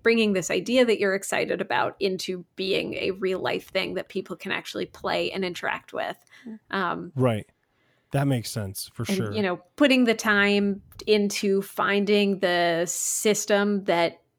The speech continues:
Speaker 1: supports what it is, the story you want to tell, instead of putting the time into reinventing the wheel, um, when you do just want to tell a game about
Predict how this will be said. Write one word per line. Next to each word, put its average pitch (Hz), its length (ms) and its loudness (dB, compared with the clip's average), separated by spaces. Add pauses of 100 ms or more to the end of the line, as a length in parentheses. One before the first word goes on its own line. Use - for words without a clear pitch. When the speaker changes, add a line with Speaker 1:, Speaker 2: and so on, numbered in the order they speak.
(140)
Speaker 1:
supports 208 640 -2
what 214 160 6
it 208 100 4
is, 208 300 2
the 214 100 -2
story 220 320 4
you 214 120 0
want 202 160 2
to 208 40 2
tell, 202 400 2
instead 190 480 -2
of 170 200 -4 (240)
putting 180 260 0
the 170 80 0
time - 300 -4
into 185 260 -6
reinventing 180 680 -4
the 180 100 -6
wheel, - 520 -4 (320)
um, 170 460 -2 (100)
when 196 200 2
you 190 120 2
do 190 220 0
just 185 240 -4
want 190 140 -6
to 180 60 -4
tell 180 480 -6
a 196 60 -2
game 175 380 -4
about - 560 -4